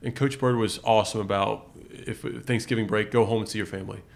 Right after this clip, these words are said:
Whereas most, most Division One coaches, where their job is on the line, you're practicing twice that day. <laughs> So, I, again, it couldn't have been a better fit. I got to travel the, the whole world.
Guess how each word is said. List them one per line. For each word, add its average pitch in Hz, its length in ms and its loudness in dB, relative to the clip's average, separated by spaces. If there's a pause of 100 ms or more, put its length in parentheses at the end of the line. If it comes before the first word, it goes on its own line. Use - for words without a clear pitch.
(240)
Whereas 98 240 2
most, 160 400 2
most 160 220 2
Division 104 280 -2
One 98 120 -2
coaches, 101 360 -4
where 110 100 0
their 98 100 0
job 104 360 4
is 104 80 0
on 101 80 0
the 98 80 0
line, 101 400 2 (400)
you're 117 100 0
practicing 104 520 0
twice 104 320 0
that - 240 -8
day. - 220 -14 (600)
<laughs> 127 100 -2 (540)
So, 101 560 -2
I, - 380 -6
again, 95 380 -2
it 107 100 -2
couldn't 120 140 0
have 104 80 -2
been 107 100 2
a 101 60 -2
better 98 180 0
fit. 110 220 -6
I - 20 -4
got 110 140 -2
to - 80 -10
travel 107 340 0
the, 101 160 -2 (160)
the - 120 -8
whole 113 220 0
world. 107 480 4